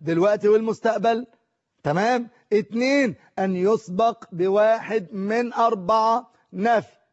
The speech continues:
استفهام، مبتدأ، موصوف. نفي، استفهام، مبتدأ، موصوف.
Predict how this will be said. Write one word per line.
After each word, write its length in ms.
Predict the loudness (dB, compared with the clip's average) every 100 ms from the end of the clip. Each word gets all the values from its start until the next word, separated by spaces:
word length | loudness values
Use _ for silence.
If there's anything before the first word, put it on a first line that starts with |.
| _
استفهام، 760 | _ -6 -2 -2 0 0 0 -6 _ -10
مبتدأ، 600 | -10 -2 0 2 0 -2 _ -6
موصوف. 720 | -4 -2 0 2 2 2 0 _ -12
نفي، 420 | -2 0 -2 -6 _ _
استفهام، 720 | -8 -6 -2 -2 2 0 -2 -8 _
مبتدأ، 600 | -14 -4 0 2 0 -2 -6
موصوف. 580 | -4 -2 -2 2 2